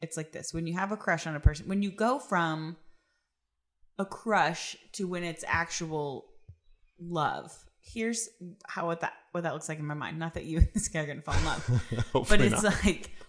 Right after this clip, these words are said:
Speaker 1: when you have a crush on somebody, you're like, "Oh my gosh, they're perfect. Like,
Speaker 2: Hmm.
Speaker 1: they smell great. There's nothing wrong with them. They're s-, so smart." and
Speaker 2: Infatuation.
Speaker 1: Y-, absolutely.
Speaker 2: So I have friend infatuation.
Speaker 1: <laughs> Okay. <laughs> You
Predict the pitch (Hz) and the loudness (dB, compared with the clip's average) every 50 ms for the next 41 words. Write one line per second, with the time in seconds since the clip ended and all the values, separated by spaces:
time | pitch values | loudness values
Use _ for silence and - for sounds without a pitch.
0 | - - - 208 214 233 269 277 269 247 - 226 226 220 220 220 202 196 196 185 | -14 -4 -2 0 2 2 2 2 0 -2 0 0 0 2 2 -2 -2 -2 -2 -2
1 | 180 170 170 165 - - - 190 190 190 185 180 170 - - - - 196 202 196 | -2 -2 -2 -4 -6 -10 -6 -4 -2 -2 -2 -2 -6 -6 -10 -10 -6 -4 -2 -2
2 | 190 175 170 170 180 170 156 - - - 165 156 - _ - - - - 202 208 | -2 -2 -4 -4 -6 -8 -10 -10 -8 -10 -10 -10 -2 _ -2 -2 -2 -6 -12 -12
3 | - - 175 - _ _ _ _ _ _ _ _ _ _ - 170 151 147 - - | -12 -12 -12 -12 _ _ _ _ _ _ _ _ _ _ -8 -8 -8 -8 -10 -16
4 | _ _ _ _ 120 113 110 107 104 101 98 87 80 - - - 226 240 233 226 | _ _ _ _ 4 6 6 6 6 6 4 2 0 -2 -4 -4 -4 -4 -2 -2
5 | 233 233 233 220 - 170 160 170 190 202 196 180 - 190 180 190 220 226 240 247 | -4 -4 -6 -6 -6 -8 -8 -8 -8 -8 -8 -8 -10 -10 -8 -6 -4 -2 -2 -2
6 | 247 233 - 247 247 240 240 240 233 - - _ _ _ _ - 170 151 143 - | -2 -2 -2 -2 0 0 0 0 -2 -6 -18 _ _ _ _ -6 -6 -6 -4 -6
7 | - - - _ - - - - - 151 147 - - - 233 247 247 240 101 160 | -10 -10 -12 _ -8 -6 -6 -6 -8 -10 -12 -8 -4 0 2 4 4 4 4 4
8 | 120 113 110 - 113 104 98 95 92 - - - - 95 87 175 175 - - 160 | 4 4 4 4 2 4 4 4 2 0 -2 -4 -6 -6 -6 -8 -8 -2 0 0
9 | 185 180 180 - 180 202 214 - - - 214 - 104 98 107 101 92 - - - | 0 0 -2 -4 -2 -2 -2 -2 0 4 4 4 6 6 4 2 2 -2 -10 -12
10 | - - 113 107 101 - - 101 101 - - 107 98 95 90 - - 113 110 104 | 2 4 4 4 4 4 2 2 2 2 4 4 6 6 6 4 0 -2 -4 -4
11 | - - - - - - - - - - - - - 698 679 659 - 233 - - | -2 0 0 0 0 -2 -2 4 10 10 10 10 8 2 0 -2 -8 -8 -8 -8
12 | - - - - _ 247 - - - - - - - - - - - - - - | -18 -18 -20 -10 _ -10 -10 -8 -8 -8 -8 -8 -8 -10 -8 -4 -4 -4 -4 -4
13 | 139 - - - _ _ 233 | -8 -8 -8 -10 _ _ -8